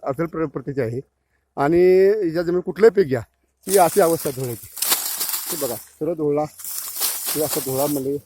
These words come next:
ते कसं काय येणार मला सांगा. आणि हा त्रास होऊन नुकसान भरपाई देतो, हे करतो, ते करतो, किंवा आपलं तोंडाला पण थोडंसं पाणी पुसायचं की झालं. तर मला सांगा तुम्ही, आमच्या या दुसऱ्या, त्या ज्यांच्या पैशात हे आमचं नुकसान भरपाई होतंय का?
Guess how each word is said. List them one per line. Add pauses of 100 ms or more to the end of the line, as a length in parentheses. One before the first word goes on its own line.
(760)
ते
कसं
काय
येणार
मला
सांगा. (600)
आणि
हा
त्रास
होऊन (380)
नुकसान
भरपाई
देतो,
हे
करतो,
ते
करतो,
किंवा
आपलं
तोंडाला
पण
थोडंसं
पाणी
पुसायचं
की
झालं.
तर
मला
सांगा
तुम्ही, (160)
आमच्या
या
दुसऱ्या,
त्या
ज्यांच्या
पैशात
हे
आमचं
नुकसान
भरपाई
होतंय
का?